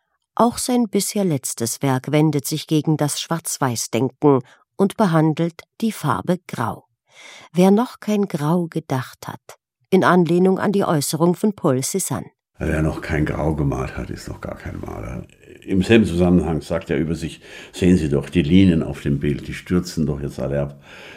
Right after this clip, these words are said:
Speaker 2: Ich kann gar nichts mehr.“ Cézanne war also auch ein Genie der Selbstinfragestellung. Und in diesem Zusammenhang muss man die Äußerung verstehen. Er war auf der Suche nach einem lebendigen Grau, nach einem Grau,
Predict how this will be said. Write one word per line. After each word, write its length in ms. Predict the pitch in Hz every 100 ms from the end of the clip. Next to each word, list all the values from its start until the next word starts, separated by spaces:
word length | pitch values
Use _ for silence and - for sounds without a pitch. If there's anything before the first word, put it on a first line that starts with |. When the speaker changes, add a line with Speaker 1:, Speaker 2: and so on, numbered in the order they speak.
| -
Speaker 2:
Ich 140 | - -
kann 220 | - 73
gar 200 | 55 50
nichts 320 | 50 - -
mehr.“ 240 | - - - _ _ - - - - _ _ -
Cézanne 420 | - 82 87 95
war 120 | 82
also 320 | 71 71 73 69
auch 180 | -
ein 180 | 60 58
Genie 380 | - 76 67 73
der 360 | 60 57 62 -
Selbstinfragestellung. 1700 | 69 67 62 - - - - 64 - 65 62 64 - 67 65 65 73 - - - - - - - _ _ _
Und 100 | 85
in 60 | 82
diesem 220 | 104 104
Zusammenhang 640 | 76 80 78 78 80 69 -
muss 280 | 76 -
man 360 | 67 69 64 -
die 240 | 71 69
Äußerung 420 | 65 73 - 73 71
verstehen. 540 | 73 - - 69 76
Er 200 | 58 76
war 160 | 82 90
auf 100 | -
der 120 | 85
Suche 400 | 85 92 95 87
nach 300 | 80 73 -
einem 320 | 58 78 76
lebendigen 640 | 78 76 85 92 85 62
Grau, 380 | 69 64 62 58
nach 180 | 64 65
einem 220 | - 76
Grau, 360 | 62 69 90